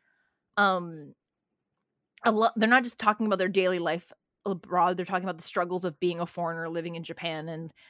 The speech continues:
you know, a few years ago when there was that abso-, I don't even know if it was a few years ago, where there was that absolutely horrible Jake Paul video. Is it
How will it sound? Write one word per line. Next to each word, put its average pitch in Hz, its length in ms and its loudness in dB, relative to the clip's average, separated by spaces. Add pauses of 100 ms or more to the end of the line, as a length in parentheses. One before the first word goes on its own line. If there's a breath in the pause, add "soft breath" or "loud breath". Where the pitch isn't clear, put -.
(200 soft breath)
you 202 80 -2
know, 180 200 4
a 175 80 4
few 196 380 -4
years 180 280 0
ago 180 200 2
when 175 100 0
there 170 100 0
was 170 140 2
that 180 160 2 (100)
abso-, 175 480 0
I 175 60 -8
don't 214 120 -4
even 285 120 2
know 190 60 0
if 175 40 -6
it 180 40 -4
was 160 100 -6
a 170 40 -18
few 202 160 -4
years 208 220 0
ago, 151 180 -2
where 180 160 0
there 170 160 2
was 180 120 0
that 180 240 0
absolutely 180 460 4
horrible 185 560 2
Jake 175 360 -6
Paul 220 280 4
video. 214 180 -2
Is 175 100 -6
it 165 80 -16